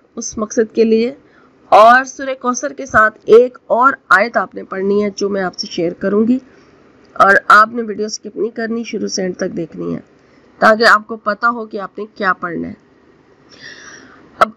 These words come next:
आपने फजर की नमाज के बाद इस वजीफे को करना है अपनी किसी भी एक हाजत के लिए। अव्वल आखिर ग्यारह ग्यारह मरतबा दरूद इब्राहिमी और दरमियान में आपने सूरह कौसर एक बार शुरू में बिस्मिल्लाह पढ़ लें और उसके बाद आपने सूरह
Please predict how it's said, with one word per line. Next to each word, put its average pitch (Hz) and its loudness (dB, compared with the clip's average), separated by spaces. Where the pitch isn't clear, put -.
आपने 294 2
फजर 294 -8
की 269 -20
नमाज 208 0
के 196 -8
बाद 185 0
इस - -10
वजीफे 190 -2
को 190 -4
करना 170 0
है 208 6
अपनी - -6
किसी 254 4
भी 254 2
एक 233 4
हाजत 180 -2
के 185 -8
लिए। 185 0
अव्वल 233 0
आखिर 226 0
ग्यारह 208 2
ग्यारह 190 -4
मरतबा 196 -8
दरूद 190 -6
इब्राहिमी 196 0
और 226 6
दरमियान 233 0
में 262 -6
आपने 208 -4
सूरह 220 -6
कौसर 208 -4
एक 226 4
बार 233 2
शुरू 226 -12
में 226 -6
बिस्मिल्लाह 214 -4
पढ़ 233 -2
लें 247 -2
और 196 -2
उसके 196 -8
बाद 208 4
आपने 196 2
सूरह 190 -4